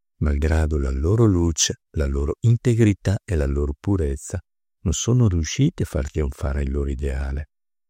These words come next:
il che dimostra che il successo non dipendeva da loro. Spesso alcuni di voi si tormentano, dicono: "Io prego, medito, eppure non ci sono cambiamenti."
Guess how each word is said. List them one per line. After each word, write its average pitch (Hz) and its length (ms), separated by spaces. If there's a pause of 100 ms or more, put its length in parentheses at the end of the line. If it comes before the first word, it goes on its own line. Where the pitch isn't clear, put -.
il 90 160
che 123 180
dimostra 101 600
che - 140
il 107 80
successo - 760
non 123 200
dipendeva 127 540
da 87 100
loro. 76 520 (1200)
Spesso - 640 (100)
alcuni 151 420
di 117 100
voi 76 260
si - 180
tormentano, 71 840 (280)
dicono: 73 640 (240)
"Io 85 180
prego, 76 640
medito, 78 760 (300)
eppure - 640
non 85 180
ci - 100
sono 78 220
cambiamenti." 76 800